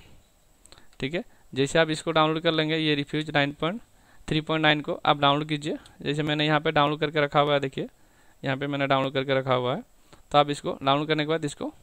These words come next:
ओपन कीजिए। ओपन करने के बाद आप इसको रन कर दीजिए।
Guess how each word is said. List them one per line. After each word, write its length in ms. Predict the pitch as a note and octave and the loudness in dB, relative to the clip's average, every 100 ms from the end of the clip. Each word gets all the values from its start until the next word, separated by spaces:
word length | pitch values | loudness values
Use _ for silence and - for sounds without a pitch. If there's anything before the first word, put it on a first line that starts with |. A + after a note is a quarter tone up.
| - | -6
ओपन 240 | C#3 C#3+ D3 | -4 -2 -2
कीजिए। 360 | C3 A#2 A#2+ - _ _ - - _ _ _ - | -2 -6 -8 -14 _ _ -20 -20 _ _ _ -4
ओपन 260 | C#3 D#3 D#3 | -2 0 -2
करने 260 | D#3+ D#3+ | 0 0
के 100 | D#3+ D3+ | -2 0
बाद 220 | D#3 F3+ - - - | 0 0 -8 -20 -10
आप 140 | C3+ C#3 | -6 -4
इसको 260 | - F#3+ - - - _ _ - | -4 -8 -8 -20 -20 _ _ 2
रन 220 | C#3+ D3+ | 4 4
कर 180 | C3+ A#2 | 2 0
दीजिए। 300 | G#2+ A2+ | -2 -8